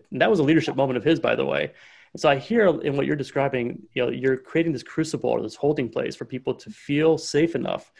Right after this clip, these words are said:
to begin to explore these and other kinds of questions around their own work and their own choices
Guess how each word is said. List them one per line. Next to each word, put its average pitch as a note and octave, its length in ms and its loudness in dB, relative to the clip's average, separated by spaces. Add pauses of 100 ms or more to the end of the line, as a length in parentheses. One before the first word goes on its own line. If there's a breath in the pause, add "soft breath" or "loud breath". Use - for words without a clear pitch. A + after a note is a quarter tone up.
(400 soft breath)
to - 80 -10
begin B2 320 -2
to C3+ 100 -4
explore C3 640 0 (180)
these D3+ 280 0
and C3+ 80 -2
other C3 160 2
kinds B2 240 -6
of A2+ 40 -10
questions B2+ 460 -2
around A2+ 240 -4
their A2 160 -2
own B2+ 380 0 (320 soft breath)
work E3 320 2
and B2+ 100 -4
their A#2 120 -2
own A#2+ 120 -2
choices B2+ 600 -4